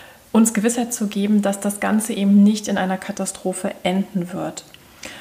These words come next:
Und das ist natürlich ein innerer Film, der in uns sehr unbemerkt abläuft. Und dieser Film oder dieses Vorgehen kann sicherlich auch mal temporär zu wirklich guten Ergebnissen führen.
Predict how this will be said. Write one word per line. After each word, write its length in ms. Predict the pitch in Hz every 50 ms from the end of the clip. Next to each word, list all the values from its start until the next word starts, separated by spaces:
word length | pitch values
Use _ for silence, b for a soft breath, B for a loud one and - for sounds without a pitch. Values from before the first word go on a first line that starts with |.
| B B B B B
Und 460 | 202 202 202 202 202 - - - -
das 120 | 190 208
ist 80 | 226 220
natürlich 420 | 226 220 226 - 240 226 226 -
ein 60 | - -
innerer 400 | 208 208 214 214 208 196 190 196
Film, 560 | - - - - 226 226 247 254 254 240 208
der 320 | - 185 185 185 185 -
in 160 | - 196 202
uns 240 | 196 196 202 - -
sehr 200 | - 202 196 -
unbemerkt 760 | 196 233 262 254 226 208 185 180 185 185 190 190 - - -
abläuft. 840 | 196 220 233 - - - 196 185 180 185 202 233 233 - - - - - B B B B B B B B B B B 208
Und 280 | 214 214 208 202 214
dieser 260 | 220 208 214 220 208
Film 420 | 208 - - 233 233 233 233 233 202
oder 160 | 190 190 185
dieses 320 | 190 196 202 208 208 202
Vorgehen 540 | - - - 226 202 208 202 208 202 196 196
kann 240 | 202 - 196 196 190
sicherlich 420 | 202 208 208 226 208 202 202 -
auch 160 | - 196 - -
mal 160 | 202 190 - -
temporär 880 | - - - - 220 247 247 - - 196 175 196 190 185 185 185 185 185
zu 240 | - - 196 180
wirklich 320 | 185 185 190 202 196 - -
guten 320 | - 208 202 202 208 202
Ergebnissen 800 | - - 175 175 175 - 185 214 - - 202 185 180 - - 175
führen. 520 | - - - - 196 190 196 208 226 247